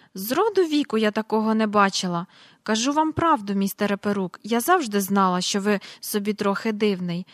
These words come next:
та я намагалася того не помічати, пам'ятаючи, що ви справно платили за житло. Але такі, як оце, звички, пити з гістьми чаю по вітрі?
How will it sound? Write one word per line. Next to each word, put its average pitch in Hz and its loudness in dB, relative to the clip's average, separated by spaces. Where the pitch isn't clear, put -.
та - -4
я 226 2
намагалася 254 0
того 247 -2
не 254 -2
помічати, 269 -4
пам'ятаючи, 208 0
що 202 -2
ви 202 -4
справно 294 -2
платили 202 -2
за 208 -4
житло. 202 -6
Але 196 4
такі, 220 -6
як 220 0
оце, 196 -2
звички, 185 -6
пити 269 0
з 190 -2
гістьми 214 0
чаю 220 0
по 185 -4
вітрі? 190 -4